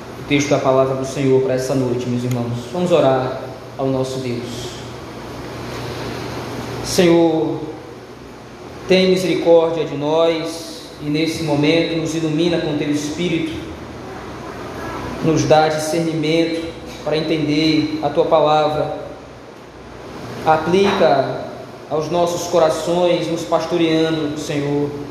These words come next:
consola-nos, repreende-nos, para a glória e para o louvor do teu nome, para o louvor e para a bênção da tua igreja.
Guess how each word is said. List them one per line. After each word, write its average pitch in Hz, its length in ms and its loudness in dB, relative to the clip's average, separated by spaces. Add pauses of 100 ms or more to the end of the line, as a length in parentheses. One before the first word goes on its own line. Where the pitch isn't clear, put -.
(920)
consola-nos, 165 960 4 (460)
repreende-nos, 160 920 0 (2750)
para 147 80 2
a 147 40 2
glória 165 420 6
e 170 40 0
para 160 120 0
o 160 60 2
louvor 160 320 0
do 160 60 -2
teu 156 160 -4
nome, 151 760 -2 (1400)
para 151 120 6
o 165 60 8
louvor 156 500 2
e 151 80 2
para 147 160 2
a 139 40 2
bênção 175 380 2
da 151 100 2
tua 151 140 0
igreja. 135 540 0